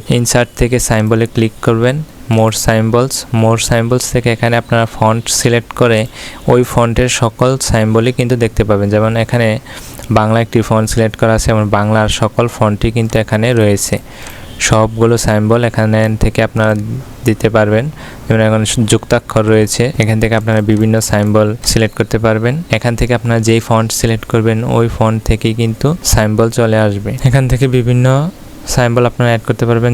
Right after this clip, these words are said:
যেমন এক-, যেমন এখানে যদি আমি একটি সিম্বল অ্যাড করতে চাই, তাহলে এখান থেকে ইনসার্টে যাব, সিম্বলে ক্লিক করব, এবং এখানে more symbol থেকে যে কোনো symbol অ্যাড করতে পারবো। দেখেন এখানে অনেকগুলো symbol কিন্তু এখানে দেখাচ্ছে, যেমন যে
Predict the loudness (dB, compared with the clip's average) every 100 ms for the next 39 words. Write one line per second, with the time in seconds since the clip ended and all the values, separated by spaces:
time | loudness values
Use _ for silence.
0 | 2 0 0 0 2 2 2 2 0 0
1 | 0 2 2 2 0 0 0 0 2 2
2 | 2 -2 -8 -8 -2 0 0 0 0 2
3 | 0 0 -2 0 -2 0 -2 -2 0 0
4 | 2 2 2 0 -2 -2 0 2 0 0
5 | 0 -2 -2 0 0 2 0 -2 -14 -18
6 | -16 -10 -2 0 2 0 0 0 0 0
7 | 0 0 0 -2 0 0 0 -2 0 -2
8 | 0 2 2 2 0 0 0 2 2 0
9 | -2 -2 0 2 2 0 0 0 0 0
10 | 0 0 0 0 0 0 0 0 0 2
11 | 0 0 -2 -2 0 0 0 0 -2 -4
12 | -4 -2 0 0 -2 -4 -2 0